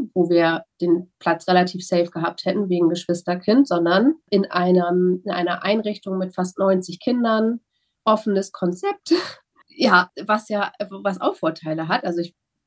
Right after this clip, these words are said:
finde, für manche Kinder ist ein offenes Konzept bestimmt schön. Mein Kind ist gerade dann drei geworden, als die Eingewöhnung begann. Und da wurde dann auch so, ja, nach dem Berliner Konzept und so, es waren, war so eine Woche angesetzt.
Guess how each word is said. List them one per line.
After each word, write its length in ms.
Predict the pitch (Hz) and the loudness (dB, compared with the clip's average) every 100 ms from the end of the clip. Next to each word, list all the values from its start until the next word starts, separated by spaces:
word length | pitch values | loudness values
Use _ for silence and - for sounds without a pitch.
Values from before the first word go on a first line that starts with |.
| _ _ | _ _
finde, 280 | - 185 175 | -2 0 0
für 100 | - | 0
manche 300 | 170 208 202 | 0 0 -4
Kinder 340 | 196 175 165 170 | -4 -2 -2 -4
ist 140 | 180 | -6
ein 80 | 180 | -4
offenes 360 | 180 180 170 - | -4 -4 -4 -2
Konzept 560 | 180 170 160 156 - _ _ - | -2 0 0 -2 -10 _ _ -10
bestimmt 380 | 185 233 262 | -4 0 0
schön. 500 | - 185 175 202 311 _ - - | 2 4 6 4 0 _ -20 -10
Mein 240 | 156 196 | -2 0
Kind 260 | 208 226 220 _ | 2 0 0 _
ist 160 | 196 185 | -10 -4
gerade 280 | 180 185 190 | -2 -2 0
dann 180 | 170 | -2
drei 300 | 165 170 202 | -2 -2 -2
geworden, 600 | 233 202 190 185 202 240 - | -2 -4 -2 0 -2 -4 -6
als 240 | 180 185 | -6 -6
die 140 | - - | -8 -4
Eingewöhnung 600 | 185 214 190 190 190 185 | -4 -4 -4 -2 0 -2
begann. 500 | 180 160 156 185 262 _ _ | -4 0 2 0 -2 _ _
Und 160 | 196 190 | 0 2
da 160 | 185 | 0
wurde 220 | 185 196 | 0 -2
dann 180 | 196 185 | 0 0
auch 280 | 180 190 185 - | 2 -2 -4 -14
so, 240 | 185 185 | -2 2
ja, 340 | 185 214 220 208 | 4 6 6 4
nach 160 | 185 | -2
dem 160 | 185 196 | -6 -4
Berliner 360 | 190 196 202 | -4 -2 -4
Konzept 520 | 196 185 185 220 - - | -4 -8 -8 -10 -10 -6
und 160 | 190 | -6
so, 180 | 190 196 | -2 -4
es 160 | 190 - | -4 -2
waren, 460 | 175 175 180 185 _ | 0 0 -2 -6 _
war 120 | 165 | -4
so 100 | 170 | 0
eine 160 | 175 165 | 0 0
Woche 280 | 180 196 - | -2 -2 -2
angesetzt. 760 | 196 220 220 226 233 - - | 0 -2 -2 -4 -6 -18 -20